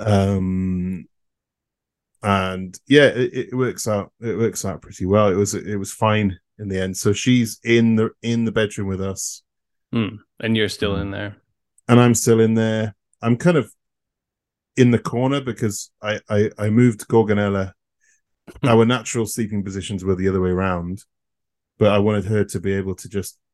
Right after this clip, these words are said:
Speaker 1: slip out sideways from the bed and, and feed
Speaker 2: Hmm.
Speaker 1: and during, during the night.
Speaker 2: This is kind of a side question, but do you guys sleep closer to the door than your wives?
Speaker 1: I traditionally always have.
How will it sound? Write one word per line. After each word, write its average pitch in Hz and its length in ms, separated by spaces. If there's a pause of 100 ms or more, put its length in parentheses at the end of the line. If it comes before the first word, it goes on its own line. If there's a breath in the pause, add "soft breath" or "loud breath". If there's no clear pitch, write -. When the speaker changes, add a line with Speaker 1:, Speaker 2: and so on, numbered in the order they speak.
(280)
Speaker 1:
slip - 380
out 98 280
sideways 92 600
from 101 140
the 90 60
bed 92 280
and, 90 240
and 92 200
feed 92 380 (680)
Speaker 2:
Hmm. 98 280 (320)
Speaker 1:
and 90 220
during, 87 380
during 92 200
the 87 80
night. 87 320 (280)
Speaker 2:
This 180 100
is 185 60
kind 160 180
of 107 80
a 95 80
side 120 320
question, 98 340
but 95 120 (640)
do 123 80
you 143 120
guys 214 260
sleep 156 240 (640)
closer 120 420
to 117 160
the 110 120
door 104 520 (360)
than 123 160
your 123 140
wives? 123 420 (1500)
Speaker 1:
I 143 440 (380)
traditionally 104 760
always 107 320
have. 127 320